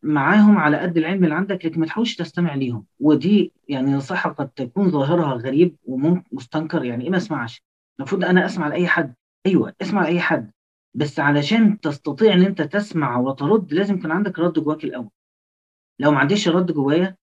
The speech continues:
ومش متحصن كفاية، هلاقي نفسي دخلت مجال مش بتاعي، ولا نفسي ممكن رحت فيه. بدل ما أنا داخل أجر الناس، أنا نفسي اتسحبت،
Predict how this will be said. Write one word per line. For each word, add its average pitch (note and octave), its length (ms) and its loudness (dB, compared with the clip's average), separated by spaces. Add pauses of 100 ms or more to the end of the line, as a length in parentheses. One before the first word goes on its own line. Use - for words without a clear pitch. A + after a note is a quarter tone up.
(200)
ومش D#3 260 2
متحصن D3+ 580 -2
كفاية، F3+ 540 0 (180)
هلاقي D#3+ 200 2
نفسي F#3 220 -2
دخلت D3+ 380 -4
مجال C#3 300 2
مش D3 140 0
بتاعي، G#2+ 460 -6
ولا D3+ 240 2
نفسي F3+ 260 0
ممكن E3+ 220 -4
رحت E3+ 320 -6
فيه. A#2+ 260 -8 (400)
بدل D#3 240 4
ما D3+ 160 4
أنا F3 120 4
داخل D#3+ 360 2
أجر D#3+ 340 2
الناس، F3+ 380 2
أنا C3+ 140 -2
نفسي E3+ 260 -2
اتسحبت، - 420 -4